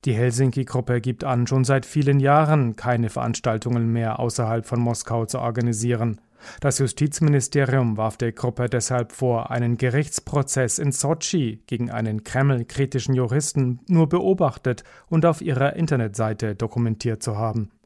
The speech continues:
Die Moskauer Helsinki-Gruppe wurde neunzehnhundertsechsundsiebzig gegründet. Zum ersten Mal schlossen sich damals Dissidenten in der Sowjetunion zusammen.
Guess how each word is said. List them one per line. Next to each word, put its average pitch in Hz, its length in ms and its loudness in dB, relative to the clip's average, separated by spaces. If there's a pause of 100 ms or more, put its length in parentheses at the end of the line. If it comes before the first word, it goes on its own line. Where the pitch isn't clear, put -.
(560)
Die 139 60 -2
Moskauer 113 480 0
Helsinki-Gruppe 123 1040 0
wurde 147 240 4
neunzehnhundertsechsundsiebzig 135 1500 2
gegründet. 117 640 -2 (480)
Zum 156 240 6
ersten 156 340 2
Mal 147 240 6
schlossen 139 440 2
sich 120 200 0
damals 120 500 0
Dissidenten 127 680 0
in 120 100 0
der 120 100 0
Sowjetunion 120 840 0
zusammen. 131 600 0